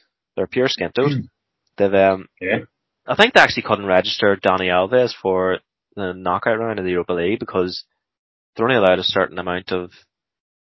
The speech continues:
Speaker 1: players outside of Europe or something, I think it was. But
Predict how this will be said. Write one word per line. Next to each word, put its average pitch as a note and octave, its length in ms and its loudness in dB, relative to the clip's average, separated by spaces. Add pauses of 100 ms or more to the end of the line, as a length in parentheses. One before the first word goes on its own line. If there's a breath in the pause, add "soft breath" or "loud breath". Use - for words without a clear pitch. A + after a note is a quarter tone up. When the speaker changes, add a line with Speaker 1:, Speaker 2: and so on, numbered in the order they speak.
(280)
Speaker 1:
players F2+ 360 2
outside F2 440 -2
of F2 180 -10
Europe F#2+ 400 -6
or G3 80 -8
something, A3+ 320 -12
I - 20 -14
think - 140 -16
it G3 60 -10
was. A3 240 -4
But - 180 -4